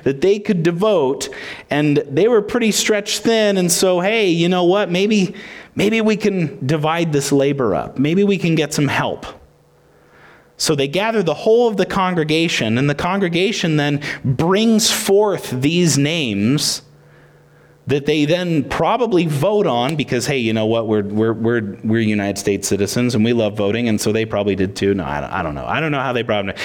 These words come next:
These names came up and everybody agreed, which, I mean, thinking of church meetings sounds miraculous. I mean, even on carpet color. Anyway, <laughs> but they, but they all agree.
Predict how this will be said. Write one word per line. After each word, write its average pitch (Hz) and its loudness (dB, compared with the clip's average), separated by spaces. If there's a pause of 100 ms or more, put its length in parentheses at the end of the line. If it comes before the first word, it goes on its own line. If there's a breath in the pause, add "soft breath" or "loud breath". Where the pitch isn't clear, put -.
(100)
These 180 0
names 240 2
came 226 0
up 226 0
and 160 -2
everybody 170 2
agreed, 123 0 (1040)
which, - -2
I 120 -2
mean, 117 -2
thinking 147 -2
of 104 -4 (320)
church - -2
meetings 110 -2 (180 loud breath)
sounds 127 -4
miraculous. 101 -2 (720)
I - 2
mean, 117 0
even 135 -2
on 107 -4
carpet - -4
color. 60 -6 (340 loud breath)
Anyway, 104 -4
<laughs> - -2
but 175 -2
they, 160 -2 (200 loud breath)
but 160 -2
they 160 2
all 196 2
agree. 143 0